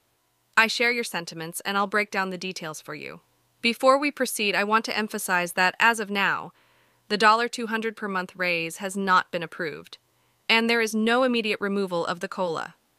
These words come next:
However, it's essential to be vigilant because these proposals might be in the pipeline. The numbers and averages suggest that giving a dollar two hundred per month raise while eliminating the cola could potentially benefit the system, as strange as it may sound.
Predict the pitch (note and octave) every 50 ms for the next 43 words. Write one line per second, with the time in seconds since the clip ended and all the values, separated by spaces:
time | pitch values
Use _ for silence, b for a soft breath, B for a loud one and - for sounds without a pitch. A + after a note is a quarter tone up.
0 | _ _ - - A#3 A#3+ A#3 A3+ A#3 A3+ - G#3+ - - A3 - - B3+ C4+ C#4
1 | - D4 C#4+ B3 B3+ A3 A3+ G#3+ G3 G3 F#3+ - F#3+ F3 F3 E3 E3 - - F#3+
2 | - - G3 F#3+ G3+ G#3 G#3 - - G#3 - G#3 G3 F#3+ F3+ F#3 F#3 F3+ - F#3
3 | F3+ F#3+ F3 - - F#3 F3 E3 E3 E3 - - F3 E3 - - E2 D2 D2 -
4 | - F#3+ _ _ _ _ _ _ _ _ _ _ _ - A3 A3+ A#3 A#3+ B3+ C4+
5 | C#4 C#4 C#4+ C4 A#3 G#3 G#3 G#3+ A3 G#3+ G3+ G#3 G3+ G3+ - - G#3 G3 G#3 G3
6 | G3+ - - - G3 G#3 A3 G#3 A3 A3 A3 G#3 G3+ G#3+ G3 G3 G3+ G3 G3 -
7 | - B3 A#3+ A3+ A#3 A3+ A3 A3 G#3 - - A3 G#3 G3 F#3 F#3+ - - A3+ A#3
8 | A3+ F#3 F3 F3+ - - - - _ _ - A3 A3 - A#3 A#3 A#3+ B3 B3+ B3+
9 | A#3+ A3+ G#3+ G#3+ G#3 G#3 G3 F#3+ - - B3 B3 A3+ F#3 F3 F3+ - - G3+ -
10 | A#3+ A3 - A3 G#3+ - - A3 G#3 G#3 G3 G3+ G3 G3 G3 - F#3 - - F3
11 | - F3+ F3 - - - - - E3+ - _ _ _ - G3+ G#3 - - - A3
12 | A3 A3 A3 G#3 G#3+ - - F#3 F3+ F3 - F#3+ E3 D#3 D#3+ G2 - - -